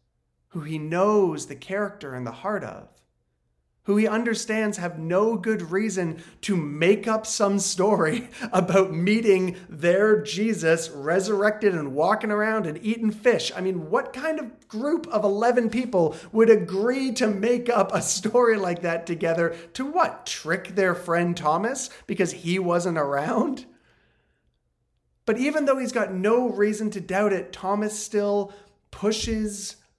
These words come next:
others away. And he pushes away what they've seen of Christ, which keeps him distant and isolated and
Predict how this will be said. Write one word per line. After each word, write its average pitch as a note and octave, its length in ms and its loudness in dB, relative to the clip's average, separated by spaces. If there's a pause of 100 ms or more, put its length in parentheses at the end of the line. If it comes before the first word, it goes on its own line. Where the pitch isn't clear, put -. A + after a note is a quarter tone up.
(140)
others E3+ 440 -2
away. D#3 520 -4 (1200)
And F3 100 -4
he F3 60 0
pushes G3 360 -6
away F3+ 240 0
what E3+ 220 -6
they've F3 340 -2
seen C#3+ 720 -6
of B2 140 -14
Christ, - 640 -14 (880)
which E3+ 240 -8
keeps A#3 340 -8
him C#3+ 580 -6 (480)
distant C3+ 800 -6 (1000)
and D#3+ 140 -8
isolated C3 840 -4 (800)
and D#3 200 -6